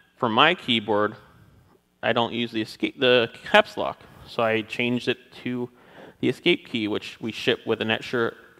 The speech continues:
larger escape key that fits that spot. So I changed in the keyboard configurator. Also changed the, you can also change the escape key I did here to access layer thr-,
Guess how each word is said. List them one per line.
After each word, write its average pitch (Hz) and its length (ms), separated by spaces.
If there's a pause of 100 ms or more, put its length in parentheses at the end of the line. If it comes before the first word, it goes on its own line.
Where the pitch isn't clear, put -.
larger 117 400
escape 127 360
key 117 300 (540)
that - 160
fits - 200
that 117 160
spot. 185 380
So 117 80
I 110 80
changed 117 260
in 123 120
the 120 80
keyboard 131 280
configurator. 131 560 (640)
Also 117 280
changed 117 320
the, 117 80
you 117 180
can 120 120
also 117 200
change 117 280
the 123 80
escape 120 380
key 120 160
I 113 60
did 113 180
here 120 420 (360)
to 113 140
access 120 420
layer 113 240
thr-, 175 240